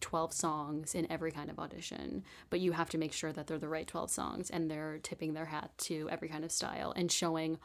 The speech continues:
all the colors of your voice, mix, head, belt, all of that kind of stuff.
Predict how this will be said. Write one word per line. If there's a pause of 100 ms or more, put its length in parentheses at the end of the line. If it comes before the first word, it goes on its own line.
(140)
all
the
colors
of
your
voice, (120)
mix,
head, (320)
belt, (240)
all
of
that
kind
of
stuff.